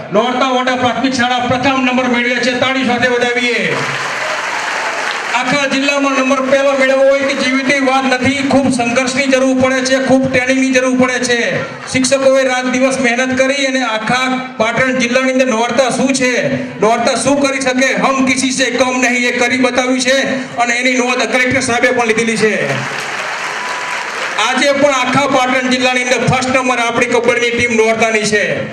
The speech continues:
અને સ્પોર્ટ ક્ષેત્રે આપણી નોરતાના વિદ્યાર્થીઓ આગળ વધી રહ્યા છે, એ આપણા માટે ગર્વની વાત છે. આપણી આખી ટીમ નોરતા અને એમને આ ગામના યુવાનોએ ફંડ ભેગું કરીને સન્માન કાર્યક્રમ રાખેલો,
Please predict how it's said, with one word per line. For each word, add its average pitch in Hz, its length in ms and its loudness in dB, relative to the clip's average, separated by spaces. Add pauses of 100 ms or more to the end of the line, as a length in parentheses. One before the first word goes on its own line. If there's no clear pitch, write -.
(120)
અને 233 160 -2
સ્પોર્ટ 277 440 2
ક્ષેત્રે 262 380 2
આપણી 240 680 -2 (260)
નોરતાના 240 420 2
વિદ્યાર્થીઓ 247 500 2
આગળ 240 240 0
વધી 220 220 0
રહ્યા 240 240 0
છે, 240 140 0
એ 233 360 0
આપણા 233 260 0
માટે 226 200 0
ગર્વની 220 380 0
વાત 208 240 0
છે. 165 440 0 (360)
આપણી 247 360 0
આખી 240 340 0
ટીમ 262 600 0 (200)
નોરતા 240 480 2 (440)
અને 240 140 -2
એમને 254 680 0
આ 214 80 -4
ગામના 247 380 -2
યુવાનોએ 254 480 0
ફંડ 262 300 0
ભેગું 254 320 0
કરીને 262 260 0
સન્માન 254 480 -2
કાર્યક્રમ 247 400 0
રાખેલો, 233 640 0